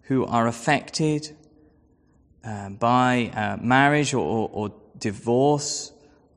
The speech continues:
or relational difficulties. We pray for those who hurt,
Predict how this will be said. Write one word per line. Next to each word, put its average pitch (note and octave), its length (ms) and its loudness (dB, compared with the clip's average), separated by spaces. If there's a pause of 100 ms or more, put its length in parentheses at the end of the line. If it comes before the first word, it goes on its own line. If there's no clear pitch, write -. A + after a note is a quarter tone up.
(100)
or F#2 200 -12
relational B2 920 0
difficulties. B2+ 880 -4
We B2 160 -2
pray C#3 380 0
for C3+ 140 -12
those B2 320 0
who G#2+ 120 -4
hurt, C#3 680 -4